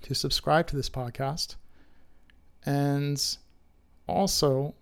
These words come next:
please feel free to comment. This is why I mentioned the YouTube channel. Comment below that because I'm very interested in understanding which topics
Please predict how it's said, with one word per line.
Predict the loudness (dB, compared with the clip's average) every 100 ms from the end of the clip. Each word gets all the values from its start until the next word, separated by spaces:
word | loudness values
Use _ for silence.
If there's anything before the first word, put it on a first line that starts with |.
| -20
please | -2 -2 0
feel | -2
free | -4 -2 -2 -2
to | -2 -4 -4
comment. | -4 0 2 2 0
This | -2 -4
is | -4
why | -2 0
I | 0
mentioned | 0 -2 -2 -2 -2 -6 -10 -12
the | -8
YouTube | -6 -4 -4 -2 -4
channel. | -4 -8 -4 -4 -6 -14 -20 -20 -20 -20 -20
Comment | -4 0 2 2
below | 2 4 6 6
that | 4 -2 -6 -8
because | -4
I'm | -2
very | 0 0
interested | 0 -2 -2 -2
in | -4
understanding | -4 -2 -2 -2 -2 -2 -2
which | -4 -4 0
topics | 0 2 0 -2 -4 -4 -4